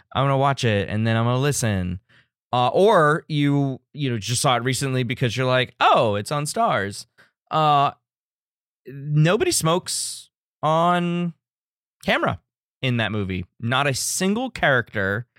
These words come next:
in the film is shown smoking on camera. It's alluded to several times throughout the movie. And of course, major focus of some characters' backstories,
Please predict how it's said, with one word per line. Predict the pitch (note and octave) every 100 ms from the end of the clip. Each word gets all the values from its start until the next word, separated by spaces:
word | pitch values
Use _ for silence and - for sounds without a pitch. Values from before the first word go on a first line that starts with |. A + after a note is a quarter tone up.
| _ _ -
in | C3 C3
the | C#3+
film | - G#2+ G2+ G2+ G#2 _ _ _ _ _ _ _
is | A#2+
shown | A2+ - C#3+ C#3 C3+
smoking | - C3+ C3 A2+ F#2+ F#2 F#2+ F#2+ _ -
on | A#2 A#2
camera. | A2+ A#2+ F#2+ F2+ G#2
It's | G2
alluded | A#2 B2+ F#3+ E3 -
to | A2 G#2 G2 - _ _
several | - - - D#3+ D#3 C3 D#3+ D#3
times | - C3 B2 A2+ A2 G#2+ G#2+ _ _ _ - -
throughout | A#2+ A#2 G#2+ A#2
the | A#2
movie. | A2+ G2 G#2+
And | G#2+
of | G2+
course, | A#2+ G#2+ - - - - _
major | A2 A2 A#2 A2+
focus | F#2+ D3 C#3+ A#2+ - -
of | B2 A2 -
some | - - A#2+ A2
characters' | B2 A#2 G2+ G#2+ F2+
backstories, | - D#3 - - G2+ F#2+ A#2 D#3+